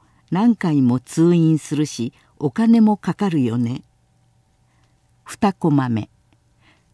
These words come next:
子育て応援隊員が登場。子育て応援隊員。そんなあなた、特定不妊治療費の助成制度を知っていますか？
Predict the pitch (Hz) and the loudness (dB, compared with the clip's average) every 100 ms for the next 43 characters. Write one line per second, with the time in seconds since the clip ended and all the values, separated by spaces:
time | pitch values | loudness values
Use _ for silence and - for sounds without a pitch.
0 | _ _ 185 - 233 196 165 120 - 165 | _ _ -4 -2 -2 -2 -4 -6 -4 0
1 | 208 202 190 180 - 170 135 110 110 104 | 2 2 2 0 -2 0 0 0 -2 -4
2 | - - 123 120 104 107 104 - - _ | -6 -6 -4 -4 -6 -6 -10 -16 -20 _
3 | _ _ _ _ _ _ _ _ _ _ | _ _ _ _ _ _ _ _ _ _
4 | 190 - 226 185 165 120 - 170 202 190 | -6 0 0 0 -4 -6 -2 2 2 2
5 | 175 165 175 147 110 92 92 90 135 _ | 0 -2 -4 -2 -2 -4 -6 -8 -14 _
6 | _ _ _ _ _ _ - 208 233 214 | _ _ _ _ _ _ -2 2 4 4
7 | 196 - 143 143 - - - _ _ _ | 0 0 2 2 -2 -12 -16 _ _ _
8 | _ _ _ - 175 - - 226 226 - | _ _ _ -8 -8 -4 2 2 2 2
9 | 180 208 208 185 190 196 175 160 131 123 | 2 4 2 0 -2 0 0 0 -2 -2
10 | 123 131 - 220 208 - 208 175 131 110 | -2 -4 0 2 0 0 -2 -2 -2 -4
11 | 120 - - - 156 143 127 - - 180 | -4 -8 -10 -4 0 0 0 -8 -16 -16